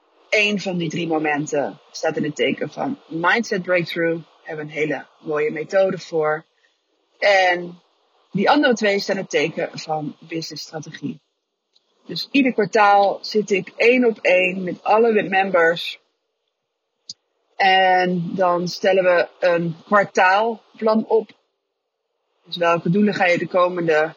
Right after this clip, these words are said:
negentig dagen behalen? Waar wil je naartoe?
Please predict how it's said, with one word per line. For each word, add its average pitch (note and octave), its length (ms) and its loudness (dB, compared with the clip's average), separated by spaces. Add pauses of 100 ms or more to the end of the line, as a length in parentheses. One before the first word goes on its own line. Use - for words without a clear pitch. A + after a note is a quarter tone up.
(680)
negentig E3+ 460 -2
dagen D#3+ 400 2
behalen? D3 680 -2 (760)
Waar F3 480 2
wil E3 240 2
je D#3 440 -2 (180)
naartoe? B3 580 2